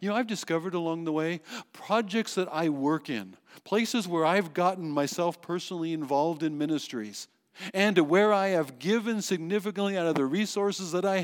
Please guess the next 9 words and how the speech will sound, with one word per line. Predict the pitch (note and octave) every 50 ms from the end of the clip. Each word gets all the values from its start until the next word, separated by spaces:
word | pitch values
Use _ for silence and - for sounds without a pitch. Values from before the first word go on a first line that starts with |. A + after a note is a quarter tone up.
| D3+
have, | F#3+ F3 D3+ C3+ C3 C#3 C#3 - - - A3 A3+ G3 D#3 -
where | C#3+ D#3+ F#3+ A3+ A#3 A#3+ A#3 G#3+ G3+ -
I | D#3+ F#3+ F#3+ G3 F#3 F3
give | D3 C#3+ D#3+ F3+ F#3 F#3+ F#3+ D#3+
is | E3+ D#3 C3+ D3+
also | D3 D3+ C#3+ - - D#3
where | C#3+ C3 C3 B2+ B2+ C3 D3
I | C#3+ B2 B2 C3
pray. | - - - A#2+ G#2+ A2 G#2+